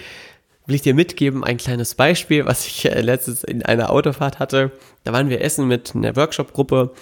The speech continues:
Damian war mit dabei und die Kids von Damian waren mit dabei. Und auch Damians Sohn war mit am Start. Und dann bin ich mit Damians Sohn schon mal nach Hause gefahren. Es war ein bisschen später, draußen war es schon dunkel.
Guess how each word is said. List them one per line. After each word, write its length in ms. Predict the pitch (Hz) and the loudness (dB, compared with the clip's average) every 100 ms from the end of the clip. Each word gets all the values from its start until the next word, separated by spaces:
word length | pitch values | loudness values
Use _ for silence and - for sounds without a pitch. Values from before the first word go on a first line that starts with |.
| - | -14
Damian 420 | - 131 151 135 | -4 -2 0 2
war 100 | 127 | 2
mit 120 | 123 120 | 0 -2
dabei 300 | 117 117 113 | -2 -2 -2
und 160 | 113 | -4
die 60 | - | -6
Kids 400 | - 170 - - | -2 -2 -2 -4
von 140 | 127 | -2
Damian 300 | 127 135 127 | 0 2 2
waren 140 | 120 123 | 0 0
mit 160 | 123 | -2
dabei. 320 | 120 113 117 120 - - - | -4 -2 -4 -6 -14 -16 -2
Und 400 | 127 123 - - | 2 2 -2 -4
auch 140 | 135 | 0
Damians 420 | 107 123 113 113 | 0 0 -2 -2
Sohn 300 | 135 151 170 | 2 2 2
war 100 | 147 | 0
mit 220 | 143 151 | 0 0
am 160 | - 131 | -2 -4
Start. 340 | - 127 127 - - _ | -4 -4 -4 -8 -20 _
Und 120 | 123 127 | -2 0
dann 240 | 127 120 | 0 0
bin 120 | 127 | 2
ich 180 | - 170 | 2 0
mit 140 | 123 | 0
Damians 320 | 120 127 120 117 | 2 2 2 2
Sohn 180 | 143 | 2
schon 160 | 156 131 | 2 -2
mal 120 | 123 | -2
nach 140 | 120 135 | -2 -2
Hause 240 | 170 175 | 0 0
gefahren. 460 | 160 - 131 123 139 - - - - | -2 -2 -2 -2 -4 -12 -20 -20 -4
Es 280 | 131 127 | -2 0
war 240 | 131 135 131 | 2 2 2
ein 240 | 127 113 | 0 -2
bisschen 240 | 127 127 120 | -4 -4 -8
später, 580 | - 185 202 147 156 | 0 0 2 2 2
draußen 340 | 139 117 131 110 | 2 -2 0 -2
war 120 | 113 | -4
es 80 | 110 | -4
schon 160 | 113 | -4
dunkel. 440 | 123 165 156 123 | 0 0 2 0